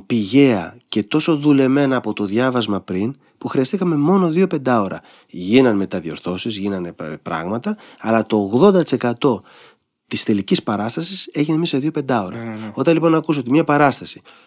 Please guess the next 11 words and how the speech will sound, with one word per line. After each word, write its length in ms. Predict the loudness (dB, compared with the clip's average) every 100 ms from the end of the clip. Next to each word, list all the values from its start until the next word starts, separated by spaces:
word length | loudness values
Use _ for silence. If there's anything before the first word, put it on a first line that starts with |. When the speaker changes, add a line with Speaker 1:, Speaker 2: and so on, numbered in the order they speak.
| _
Speaker 1:
που 80 | -10
από 140 | -6
ό,τι 140 | -4 0
λέγεται, 520 | 0 0 0 -4 -8
συγκινεί 680 | -6 -4 0 2 2 0 -2
τον 140 | -4
κόσμο 260 | 0 0 -2
κτλ., 240 | -4 -2 -4 -8 -20 -20 -20
σκηνοθετήθηκε, 1300 | -8 -4 -4 4 6 6 4 0 0 2 2 0 -2
δηλαδή 320 | -2 0 2 0
σηκώθηκε 1080 | 0 -2 -2 4 4 4 -2 -10 -8 -12